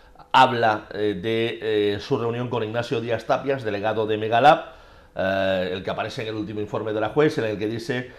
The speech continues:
eh, que pensaba que nunca había estado junto a él, pero que parece, dijo, "parece que sí hay una reunión". Por tanto, rectificamos con respecto a esa comparecencia en concreto, en la que lo que está negando es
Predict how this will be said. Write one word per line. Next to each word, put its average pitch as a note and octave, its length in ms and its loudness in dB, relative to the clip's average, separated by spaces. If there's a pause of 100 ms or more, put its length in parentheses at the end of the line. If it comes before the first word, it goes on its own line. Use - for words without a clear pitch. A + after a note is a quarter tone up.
(280)
eh, A2 760 2
que A2+ 640 -6
pensaba A2 540 -4
que A2+ 120 -8
nunca A2+ 400 -8
había G#2 720 -4
estado G#2+ 360 -4
junto A2 260 -4
a A#2 60 2
él, A#2+ 100 -6
pero A2+ 200 0
que A2+ 100 -6
parece, A2+ 500 -4
dijo, A2 300 -10
"parece A#2 520 -6
que G#2 140 -6
sí A2 180 -8
hay G#2 180 -2
una G#2 120 -6
reunión". C3+ 420 -4 (320)
Por D#2+ 120 -10
tanto, F#2+ 340 -4
rectificamos F#2+ 720 -8 (320)
con - 120 -12
respecto F2+ 360 -10
a G2 60 -4
esa G2 300 -6
comparecencia G2+ 720 -6
en G2 60 -10
concreto, G#2 400 -6
en G#2 60 -4
la F#2+ 100 -4
que F2+ 120 -10
lo E2 100 -10
que D#2+ 60 -12
está F#2+ 180 -10
negando G2+ 380 -6
es G#2 160 -6